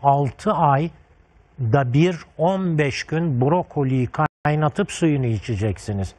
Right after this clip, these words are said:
Bu müthiş önleyici ve koruyucudur. Acı ve baharatı lütfen azaltın. Ne kadar acı baharat tüketirseniz iyi huylu prostat büyümenizi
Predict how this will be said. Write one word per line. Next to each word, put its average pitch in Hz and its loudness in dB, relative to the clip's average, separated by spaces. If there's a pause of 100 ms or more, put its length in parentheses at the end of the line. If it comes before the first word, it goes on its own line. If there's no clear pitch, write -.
(420)
Bu 143 4
müthiş 160 0
önleyici 143 2 (320)
ve 151 2
koruyucudur. 123 0 (400)
Acı 147 2
ve 160 0
baharatı 147 0 (300)
lütfen 156 -2
azaltın. 120 0 (360)
Ne 147 2
kadar 160 0
acı 139 0
baharat 139 2
tüketirseniz 156 -2 (360)
iyi 151 2
huylu 151 2
prostat 151 -2
büyümenizi 131 0